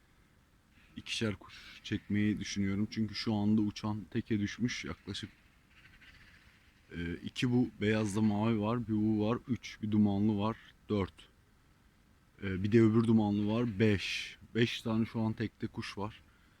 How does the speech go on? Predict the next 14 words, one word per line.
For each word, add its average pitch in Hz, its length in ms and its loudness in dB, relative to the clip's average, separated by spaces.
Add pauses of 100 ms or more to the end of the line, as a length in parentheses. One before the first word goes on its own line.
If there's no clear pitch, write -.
(300)
Başlamak 113 480 0
üzere 113 220 0
olan 113 280 6
bir 104 60 2
tane 110 220 0
eke 110 200 -2
mavi 113 340 2
var, 110 180 -2 (240)
altı. 98 480 -4 (1080)
E, 98 520 -2
iki - 220 -2
bin 127 100 8
on 131 220 6
dokuz - 800 -4